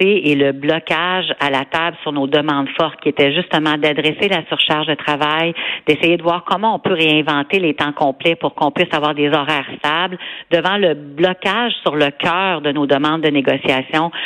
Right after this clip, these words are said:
euh, pour changer les conditions de travail dans les dernières semaines, c'est sûr que le ton a monté. Là, les gens se disaient, « On se fait niaiser, euh, on nous prend pas au sérieux, ça a pas de bon sens. » Puis nous, ben, en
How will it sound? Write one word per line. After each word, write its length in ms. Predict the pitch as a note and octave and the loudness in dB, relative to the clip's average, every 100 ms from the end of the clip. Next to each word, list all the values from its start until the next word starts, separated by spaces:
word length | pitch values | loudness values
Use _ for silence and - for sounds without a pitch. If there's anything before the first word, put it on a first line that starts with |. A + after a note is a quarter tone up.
| - - - | -6 -6 -4
euh, 60 | B2+ | -2
pour 180 | D3 - | 0 0
changer 320 | D#3 D3 E3+ | 0 0 0
les 140 | E3 | 0
conditions 480 | D3+ D3 C3+ - D3 | 2 0 0 -2 -2
de 40 | |
travail 560 | C#3+ C#3+ C3+ C#3 E3 F3+ - - | 0 -2 0 0 0 0 -4 -8
dans 260 | - F3+ F3+ | -2 0 2
les 120 | F3 | 2
dernières 400 | F3 D3+ D3+ D3 C#3+ | 4 2 2 0 0
semaines, 500 | C#3 C3 C#3 D#3+ E3+ D3 _ _ _ - - | 0 2 0 0 -4 -8 _ _ _ -18 -4
c'est 100 | D3+ - | -2 2
sûr 120 | F#3 | 0
que 100 | F3+ | 2
le 80 | C#3 | -2
ton 240 | - E3 | 0 0
a 80 | E3+ | 2
monté. 540 | D3 C3 B2+ D3+ D#3 F3 - - - | 2 0 0 0 0 0 -6 -10 0
Là, 100 | F#3 | 2
les 200 | E3 C#3 | 4 2
gens 140 | D#3 | 0
se 20 | D3+ | 0
disaient, « 160 | D3 | 0
On 140 | D3+ B2+ | -2 -4
se 60 | - - | -6 -2
fait 100 | G3+ | 0
niaiser, 560 | E3+ C#3 B2+ C3 C#3+ - - - - | 2 2 2 0 0 0 -6 -6 -2
euh, 100 | C#3 C#3 | 0 2
on 80 | |
nous 100 | D3 | 2
prend 240 | C#3+ - F3 | 2 2 0
pas 100 | - | 0
au 100 | A#3+ | 0
sérieux, 500 | G3+ C#3 B2+ C#3+ F3+ - | 0 -2 0 2 2 2
ça 100 | A#2+ | -2
a 20 | |
pas 180 | - G3 | 0 -2
de 80 | F#3+ | 0
bon 220 | D#3 C3+ - | -2 -2 0
sens. » 180 | E3 G3+ | -2 -2
Puis 120 | - | -4
nous, 260 | D#3 G#3 C4+ | -2 2 4
ben, 180 | G3 C3+ D3+ | 2 2 0
en 140 | C#3 | -2